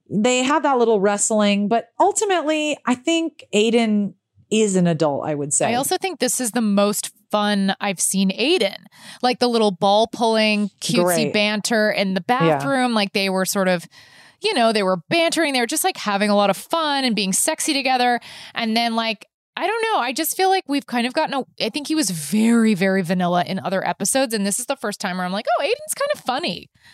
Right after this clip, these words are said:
Speaker 2: Like, he kind of has, like, a funny personality. 'Cause
Speaker 1: Yeah, I
Speaker 2: otherwise he's
Speaker 1: like
Speaker 2: kind
Speaker 1: that
Speaker 2: of
Speaker 1: he
Speaker 2: just,
Speaker 1: was
Speaker 2: like, a
Speaker 1: angry.
Speaker 2: dull oaf. Yeah, me too.
Speaker 1: I
Speaker 2: I
Speaker 1: like
Speaker 2: like
Speaker 1: seeing the
Speaker 2: angry,
Speaker 1: anger.
Speaker 2: I like angry Aiden.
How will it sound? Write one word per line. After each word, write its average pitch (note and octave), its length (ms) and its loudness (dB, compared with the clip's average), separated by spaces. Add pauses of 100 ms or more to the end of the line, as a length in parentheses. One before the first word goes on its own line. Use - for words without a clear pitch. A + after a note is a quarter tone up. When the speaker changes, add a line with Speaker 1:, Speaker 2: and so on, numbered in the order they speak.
(200)
Speaker 2:
Like, C4 120 -4
he D4 120 0
kind E4+ 200 -2
of G#4+ 60 0
has, F#4 180 0
like, F4 100 0
a E4+ 60 -2 (140)
funny G#3+ 260 0
personality. F#3+ 880 -4 (300)
'Cause - 220 -6
Speaker 1:
Yeah, - 60 2
I E4 100 4
Speaker 2:
otherwise D#4+ 160 2
he's D4+ 60 0
Speaker 1:
like E4 160 2
Speaker 2:
kind - 0 -
Speaker 1:
that C5 60 4
Speaker 2:
of A#4+ 40 6
Speaker 1:
he A4+ 60 6
Speaker 2:
just, G4+ 60 4
Speaker 1:
was C#4+ 120 2
Speaker 2:
like, B3+ 80 -2
a - 40 2
Speaker 1:
angry. G3+ 300 0
Speaker 2:
dull G#3 320 2
oaf. F3+ 560 0
Yeah, C4+ 380 -4
me A#3 180 -4
too. - 180 -6
Speaker 1:
I B3+ 40 2
Speaker 2:
I - 20 0
Speaker 1:
like F4 140 2
Speaker 2:
like - 140 -2
Speaker 1:
seeing D4+ 200 0
the C4 60 0
Speaker 2:
angry, A3 240 0
Speaker 1:
anger. F#3 140 2
Speaker 2:
I D3+ 80 0
like C4 220 0
angry A3+ 340 -4
Aiden. F3+ 500 -4